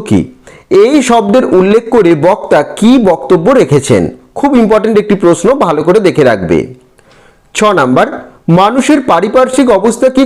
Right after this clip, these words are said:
কঠোর এবং নিরানন্দময়? যে ঘটনায় লেখকের মনে এই উপলব্ধি ঘটে তার পরিচয় দাও। সাত নাম্বার, শুধু শাস্তি দেয়া নয়, সংশোধনী হওয়া উচিত জেলের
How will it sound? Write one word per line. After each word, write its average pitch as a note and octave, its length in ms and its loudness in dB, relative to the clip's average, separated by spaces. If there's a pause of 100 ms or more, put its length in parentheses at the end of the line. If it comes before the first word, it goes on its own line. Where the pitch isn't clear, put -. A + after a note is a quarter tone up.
(100)
কঠোর F#3+ 420 0
এবং G#3 200 2 (100)
নিরানন্দময়? D#3+ 720 2 (440)
যে D#3+ 300 2 (140)
ঘটনায় A#3+ 500 2
লেখকের G#3+ 440 0
মনে F3+ 340 2
এই A3 200 2
উপলব্ধি A3+ 400 2
ঘটে E3 300 0 (360)
তার F#3 200 0 (100)
পরিচয় C#3+ 420 2
দাও। G#2 200 0 (1040)
সাত D3+ 300 -4
নাম্বার, C3+ 320 2 (520)
শুধু A#3 380 2 (100)
শাস্তি G#3+ 520 -2
দেয়া G3 240 2
নয়, D3+ 240 0 (440)
সংশোধনী A#3 600 2
হওয়া G3 300 2 (180)
উচিত F#3 260 0 (140)
জেলের F3+ 280 2